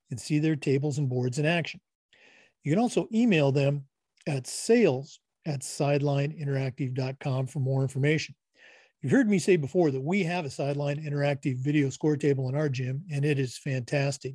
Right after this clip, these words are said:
You really need to check them out. That's sales at sidelineinteractive dot com for more information. I promise you, you will be very impressed.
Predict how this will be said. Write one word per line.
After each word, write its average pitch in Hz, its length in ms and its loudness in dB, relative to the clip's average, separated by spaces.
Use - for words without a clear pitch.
You 147 140 -2
really 175 400 4
need 143 320 -2
to 127 80 -12
check 123 260 -4
them 127 200 -2
out. 131 220 -2
That's 139 360 0
sales 156 760 2
at 135 80 -12
sidelineinteractive 180 1400 0
dot 156 240 0
com 151 300 -2
for 139 120 -8
more 135 180 0
information. 139 600 -2
I 165 60 -10
promise 208 480 -2
you, 135 180 -4
you 143 120 -2
will 139 160 0
be 135 160 0
very 139 560 2
impressed. 135 540 -4